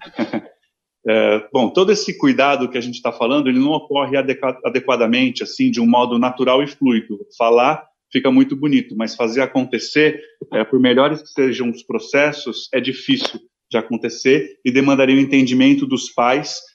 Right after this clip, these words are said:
que não é natural, né? Os pais não têm a formação de um enfermeiro, por exemplo. Ah, cada caso é único, então a gente precisa de uma inteligência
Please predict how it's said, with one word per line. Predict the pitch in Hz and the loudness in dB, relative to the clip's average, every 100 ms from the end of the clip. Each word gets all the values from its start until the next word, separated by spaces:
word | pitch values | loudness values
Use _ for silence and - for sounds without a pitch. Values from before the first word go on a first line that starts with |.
| _ | _
que | - | 0
não | 226 170 | 2 4
é | 127 | 2
natural, | 127 170 160 123 104 | 0 0 2 2 0
né? | 107 | -2
Os | 104 98 | -4 -6
pais | - 110 107 | -4 -2 0
não | 131 120 | -2 -2
têm | 123 | -4
a | |
formação | 120 123 127 123 127 123 | -2 -2 -2 -2 -2 0
de | 123 | 2
um | |
enfermeiro, | 123 127 120 120 120 | 0 -2 0 2 2
por | 123 127 | 0 -2
exemplo. | 120 104 95 _ _ _ _ - | -2 -6 -8 _ _ _ _ -2
Ah, | 113 117 120 - | 2 4 2 -2
cada | 190 196 | -2 0
caso | 175 180 175 175 | 0 0 0 2
é | |
único, | 156 160 139 110 - | 2 4 2 -2 -4
então | 120 156 | -4 0
a | |
gente | 151 160 | 0 -2
precisa | - 160 170 | -10 -4 0
de | 165 | 0
uma | 160 | 2
inteligência | 165 - 220 214 156 131 151 170 - - 107 | 0 2 0 0 -2 0 0 0 -6 -4 -4